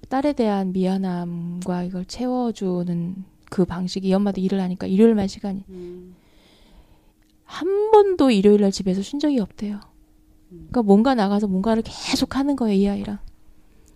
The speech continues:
Speaker 1: 그게 이 아이에게 채워주는 방식이라고 생각을 했다는 거예요. 그러다 보니 진짜 이렇게 나중에는 빈혈이 오는 거예요. 그러니까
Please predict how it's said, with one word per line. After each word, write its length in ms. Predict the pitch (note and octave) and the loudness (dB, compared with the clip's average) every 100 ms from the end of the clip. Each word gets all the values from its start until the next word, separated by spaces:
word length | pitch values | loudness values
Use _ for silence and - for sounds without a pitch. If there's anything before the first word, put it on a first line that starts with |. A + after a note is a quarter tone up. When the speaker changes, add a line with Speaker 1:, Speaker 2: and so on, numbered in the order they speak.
| - - | -12 -2
Speaker 1:
그게 540 | A3 A#3 B3 C4+ B3+ - | 0 6 6 6 2 0
이 100 | G#3 | 4
아이에게 380 | A3 A3 G3 G3+ | 6 6 4 4
채워주는 680 | G3+ D4+ F4+ F4 D#4 C4 A3 | 0 4 4 4 2 2 0
방식이라고 600 | F3+ F#3+ B3+ B3 A3 G3 | -2 0 0 2 4 4
생각을 460 | A#3+ A#3+ A3+ G#3 G3 G3+ | 2 2 2 2 0 -4
했다는 340 | - B3 A#3+ | -4 -4 -2
거예요. 520 | G#3 F#3 G3+ A#3 G#3+ - _ _ _ | -2 -4 -4 -6 -8 -12 _ _ _
그러다 300 | - A3 A#3+ | 2 6 6
보니 260 | A3+ G#3 G3+ | 6 4 2
진짜 420 | G3+ F#3+ G#3 G#3 | 0 -4 -2 -2
이렇게 280 | G#3 F#3+ G3+ - _ _ | -4 -6 -8 -8 _ _
나중에는 500 | G3+ G3+ G3 F#3 F#3 - | -6 -2 0 0 -2 -4
빈혈이 400 | - G3+ B3 G#3+ | 4 6 6 4
오는 240 | F#3 F#3 | 2 -2
거예요. 240 | F#3+ G3 F#3+ | -4 -10 -10
그러니까 220 | G3 | -10